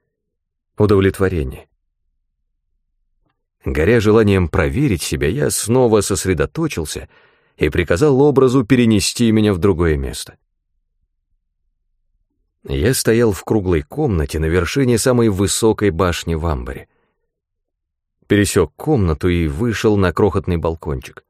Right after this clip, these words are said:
Контраст оказался потрясающим и был сравним лишь с ощущениями, только что испытанными мной во время сверхчувственного полета.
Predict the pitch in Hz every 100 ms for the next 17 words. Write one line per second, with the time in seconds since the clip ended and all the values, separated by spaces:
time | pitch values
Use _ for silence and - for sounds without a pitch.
0 | _ _ _ _ _ _ _ _ _ _
1 | _ _ _ _ _ _ - 67 67 120
2 | 120 - 107 92 120 - 98 98 - 82
3 | - 147 135 95 - 69 80 127 110 117
4 | 104 120 113 110 98 - 101 - 78 -
5 | 165 160 90 76 65 - 139 - 131 -
6 | 113 - - 135 127 120 117 110 107 107
7 | 101 76 - _ _ _ - 80 92 104
8 | 101 95 - 98 85 - 107 92 98 87
9 | 82 - 82 78 65 -